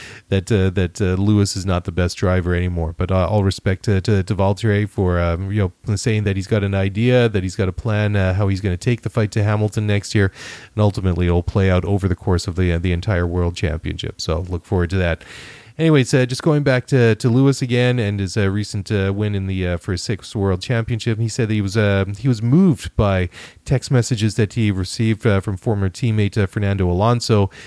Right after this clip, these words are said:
and, uh, Ron Dennis, and, uh, he said it was pretty amazing that he got these, uh, congratulatory messages,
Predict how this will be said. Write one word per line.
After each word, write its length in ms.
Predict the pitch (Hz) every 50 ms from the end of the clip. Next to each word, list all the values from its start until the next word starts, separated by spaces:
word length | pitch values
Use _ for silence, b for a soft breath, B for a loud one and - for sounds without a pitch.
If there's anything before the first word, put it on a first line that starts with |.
| B B B
and, 160 | - 101 101 98
uh, 140 | 95 92
Ron 300 | 92 95 101 95 95 95
Dennis, 420 | 92 107 107 104 107 101 98 - -
and, 220 | 104 95 92 92
uh, 80 | 90 90
he 100 | 90 92
said 180 | - - 107
it 40 | 92
was 140 | 87 85 -
pretty 260 | - - 127 110 101
amazing 400 | 95 98 101 104 110 90 101 101
that 100 | 95 90
he 80 | 92 90
got 220 | 101 104 95 87
these, 200 | - 98 87 -
uh, 120 | 104 92 -
congratulatory 800 | - - 107 90 98 95 92 - - 98 90 - - - 95 90
messages, 600 | 90 92 95 92 - - 92 90 95 90 - -